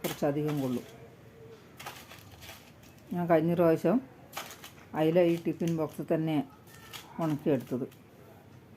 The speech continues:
നല്ല സൂപ്പറായിട്ട് കിട്ടിയിട്ടുണ്ട്. എത്ര നാൾ വേണമെങ്കിലും നമുക്ക് സൂക്ഷിച്ച് വെക്കാൻ പറ്റും.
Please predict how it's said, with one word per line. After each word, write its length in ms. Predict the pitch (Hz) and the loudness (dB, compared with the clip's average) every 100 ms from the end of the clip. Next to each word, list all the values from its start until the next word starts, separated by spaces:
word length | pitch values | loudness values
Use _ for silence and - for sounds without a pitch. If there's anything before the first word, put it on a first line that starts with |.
| - - - - - | -20 -20 -20 -20 -8
നല്ല 140 | 151 151 | -4 -2
സൂപ്പറായിട്ട് 520 | 165 151 160 151 151 151 | -2 -2 2 2 2 0
കിട്ടിയിട്ടുണ്ട്. 500 | 143 156 143 143 139 240 - - - - - - - - - - - - - - - - - - - - - - - 156 | -2 -2 -2 0 2 0 -4 -20 -20 -20 -20 -20 -20 -20 -20 -20 -20 -20 -20 -20 -20 -20 -20 -20 -20 -20 -20 -20 -14 -14
എത്ര 160 | - 190 165 | -4 0 2
നാൾ 140 | 156 165 160 | 4 4 2
വേണമെങ്കിലും 400 | 156 156 170 165 | 0 0 -2 -2
നമുക്ക് 340 | 156 151 - 196 - - - - - - | -2 -4 -2 -2 -2 -12 -20 -20 -18 -8
സൂക്ഷിച്ച് 360 | 170 165 - 156 | -6 -6 -4 -2
വെക്കാൻ 240 | 143 139 123 | 0 0 0
പറ്റും. 240 | 117 131 | 0 -8